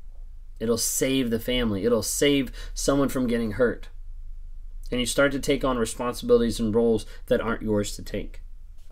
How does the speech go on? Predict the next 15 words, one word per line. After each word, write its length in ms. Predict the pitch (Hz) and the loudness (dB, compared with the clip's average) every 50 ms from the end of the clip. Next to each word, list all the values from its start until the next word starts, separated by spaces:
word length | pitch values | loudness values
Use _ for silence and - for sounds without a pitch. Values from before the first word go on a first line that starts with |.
| - - - - - - - - - - - - - - - - - - - - - - - - - - - - | -14 -14 -12 -12 -12 -12 -12 -10 -10 -10 -10 -10 -12 -12 -14 -14 -14 -14 -16 -16 -16 -16 -18 -18 -18 -16 -4 2
They 120 | - 139 | 2 4
typically 420 | 117 - 165 165 180 175 175 165 151 | 4 6 4 4 4 2 0 0 2
carry 460 | - - 156 143 135 135 139 - - | 4 6 6 6 6 6 4 2 0
the 220 | 123 123 - - | -2 -2 0 2
unconscious 600 | 123 131 151 151 - 143 135 131 131 - 143 - - | 2 2 2 2 2 2 0 0 0 0 -2 -4 -2
belief 720 | - 135 131 123 123 131 120 107 98 95 - - - - - - - - - | 0 0 0 2 2 2 2 2 0 0 -4 -10 -16 -16 -18 -16 -8 0 2
that 140 | 123 117 | 4 4
they 120 | 120 131 131 | 4 4 2
can 160 | - - - | 2 0 0
only 320 | - 123 131 135 147 151 156 | 2 2 4 6 6 6 4
receive 520 | 147 156 151 - - 160 160 156 143 139 | 4 2 2 0 0 0 2 2 0 0
love 540 | 131 131 139 139 107 98 92 98 - - - - - - - - - - - - - | 0 2 2 4 4 2 0 -2 -6 -6 -8 -8 -8 -8 -8 -8 -8 -8 -8 -6 -2
by 180 | - 110 107 78 | -2 0 0 0
earning 320 | 120 123 123 117 104 92 | 0 0 0 0 0 -2
it. 120 | 82 - | -2 -4